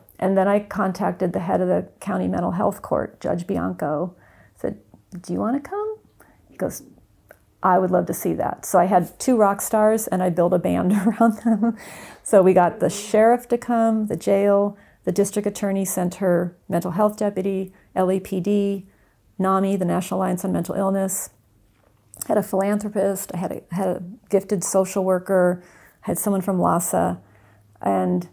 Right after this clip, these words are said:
so the thirteen of us went back to this conference in November of two thousand seventeen. And I was always a little bit nervous, like, "God, what if they don't see what I saw?" Um, but they saw it, and everyone was super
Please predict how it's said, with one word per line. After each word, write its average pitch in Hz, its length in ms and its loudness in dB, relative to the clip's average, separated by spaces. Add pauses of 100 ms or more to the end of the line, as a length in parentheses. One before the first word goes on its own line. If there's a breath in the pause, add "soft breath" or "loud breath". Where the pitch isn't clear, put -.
(180)
so 180 280 2
the 160 120 0
thirteen 202 480 0
of 180 100 -4
us 170 240 -2
went - 220 -4
back - 240 -2
to 190 100 -4
this 170 160 -6
conference - 880 -8
in 175 400 -2 (280)
November 185 500 0
of 135 100 -4
two - 140 -8
thousand 175 420 -4
seventeen. - 840 -8 (840 soft breath)
And 190 520 2
I 185 60 6
was 220 160 8
always 233 260 8
a 247 40 6
little 220 180 6
bit 175 60 0
nervous, 202 320 2
like, 170 160 0
"God, 190 320 -8
what 214 180 0
if 214 80 -2
they 196 100 -2
don't 202 220 -4
see 196 220 -2
what 190 120 0
I 185 140 0
saw?" 180 560 -4 (800 soft breath)
Um, 180 640 -2 (500)
but - 180 2
they 151 120 2
saw - 360 2
it, - 380 -6 (220)
and 160 380 -2 (200)
everyone 175 460 2
was 165 160 -2
super - 680 -4